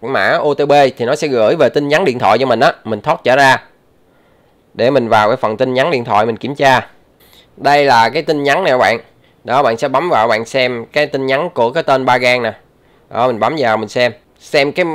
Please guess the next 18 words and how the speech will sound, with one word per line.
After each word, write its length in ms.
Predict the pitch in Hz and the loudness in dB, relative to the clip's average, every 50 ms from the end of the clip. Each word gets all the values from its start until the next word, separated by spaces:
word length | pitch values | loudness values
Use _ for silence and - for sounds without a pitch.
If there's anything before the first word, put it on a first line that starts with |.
| 147 | -8
số 300 | - - 156 160 202 214 | -2 2 4 4 4 4
này 140 | 185 143 131 | 4 2 2
là 80 | 131 - | 2 2
số 140 | - 170 | 0 0
mấy 140 | 170 165 170 | 0 0 0
nè. 80 | 160 131 104 - | -2 -4 -6 -8
Ví 200 | - 127 160 160 | -4 -2 0 2
dụ 120 | 135 117 113 | 2 2 0
của 160 | - 127 147 | 0 0 2
mình 200 | 156 131 120 120 | 2 2 2 2
là 300 | 117 113 113 110 104 104 | 2 2 4 2 2 0
năm 300 | 117 131 143 143 135 123 | 0 0 0 0 0 0
bảy 160 | 113 113 147 | 0 0 0
một 340 | 160 143 113 104 104 - - | 0 0 2 2 0 0 -4
năm 340 | - - 131 135 131 131 127 | -10 -6 -4 -2 -2 -2 -2
bốn 200 | 131 143 160 175 | -2 -2 -2 -2
một 260 | 139 110 104 98 - | -2 -2 -2 -2 -2
nè. 140 | 113 110 104 | -4 -4 -4